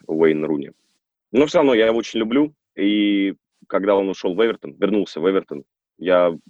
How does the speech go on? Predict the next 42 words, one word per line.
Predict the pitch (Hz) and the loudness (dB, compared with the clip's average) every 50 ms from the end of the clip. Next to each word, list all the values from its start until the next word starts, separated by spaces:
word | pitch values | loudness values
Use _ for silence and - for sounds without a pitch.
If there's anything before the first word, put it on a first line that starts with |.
| _ _ | _ _
реально | - 92 98 80 73 69 69 65 - _ _ _ _ | 0 0 2 2 0 -2 -8 -14 -20 _ _ _ _
матчи | 87 92 98 98 - - 92 | -4 -2 -2 -2 -2 -2 -2
Эвертон, | 92 92 92 - 85 78 | -2 -2 -2 -4 -6 -4
по-моему, | - 87 85 80 | -4 -2 -2 0
даже | 85 76 82 | -2 -2 -2
больше | 82 87 98 85 - | 0 0 0 0 -2
в | - | -6
том | - 80 78 | -8 -8 -8
сезоне | - - - 85 80 73 | -8 -4 -2 -2 -2 -2
посмотрел, | - - - 76 - - 80 76 | -4 -6 -6 -6 -4 -2 -4 -4
чем | - - 76 | -4 -4 -2
матчи | 78 78 - - 78 | -2 -2 -2 -4 -6
Манчестер | 76 71 - - 73 - - 78 | -8 -8 -8 -8 -8 -4 0 0
Юнайтед. | 80 73 71 - - _ _ _ - - | 2 0 0 -4 -10 _ _ _ -20 -8
Мне | - 120 131 147 | -4 -2 -2 0
кажется, | 143 - 135 - 160 | -2 -2 -4 -2 -2
очень | - 143 - 151 139 | -2 -2 -2 -2 0
верным | 143 160 143 110 98 87 | 0 2 2 0 0 -4
вот | 85 85 - | -6 -8 -8
это | 92 - | -10 -10
сравнение | 87 - - 98 107 143 156 127 90 | -10 -6 -4 -4 -2 -2 -2 -4 -4
со | - - 95 | -4 -6 -8
Шреком, | - - 104 107 - - - 71 76 | -6 -2 0 -2 -2 -2 -6 -10 -6
да, | 87 98 117 113 101 - | -4 -2 -2 -2 -4 -6
то | - 87 | -8 -10
есть | 87 - - - - - | -10 -10 -12 -18 -12 -6
он | - 98 104 107 101 92 - _ _ _ - - - - - _ _ | -4 -2 -2 -2 -4 -6 -8 _ _ _ -20 -20 -20 -20 -20 _ _
в-, | 85 87 90 92 90 87 87 85 | -6 -2 0 2 2 2 0 -2
всегда, | - - - 104 92 95 123 117 | -4 -8 -8 -4 -2 -2 -2 0
когда | - 120 - - | -2 -2 0 0
ещё | 139 - - | -2 -2 -2
слова | - 156 151 139 | -2 0 0 2
"мем" | 135 139 156 156 123 95 | 2 2 0 0 0 -2
не | 92 104 123 139 | -4 -4 -4 -4
было, | 127 110 87 76 | -4 -4 -6 -4
да, | 73 90 101 104 95 | -4 -2 -2 -2 -2
вот | 85 78 _ | -4 -8 _
уже | - 92 - 107 | -12 -6 -4 -4
существовал | - - - - - 90 90 85 | -6 -6 -6 -4 -2 0 0 0
этот | - 104 - | -2 -4 -4
мем, | 98 107 123 123 113 | -2 -2 -2 -4 -6
что | - - 90 90 | -8 -6 -6 -6